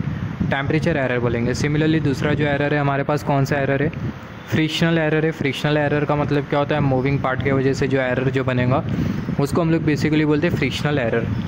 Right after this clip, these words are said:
फिर उसके बाद हमने कौन से एरर के बारे में बात किया? Frequency error के बारे में।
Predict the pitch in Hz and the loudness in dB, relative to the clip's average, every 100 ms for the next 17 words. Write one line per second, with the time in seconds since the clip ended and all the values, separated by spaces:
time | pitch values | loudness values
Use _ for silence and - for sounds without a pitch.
0 | - - - 151 147 - 165 165 160 170 | -2 -2 -2 0 0 0 0 0 2 2
1 | 165 156 151 160 156 151 160 151 151 156 | 2 2 2 2 2 0 0 0 0 0
2 | 147 143 139 151 156 143 - 139 139 151 | 0 0 0 -2 -2 -4 -2 -2 0 0
3 | 139 139 143 135 131 127 139 | 0 0 0 0 0 0 0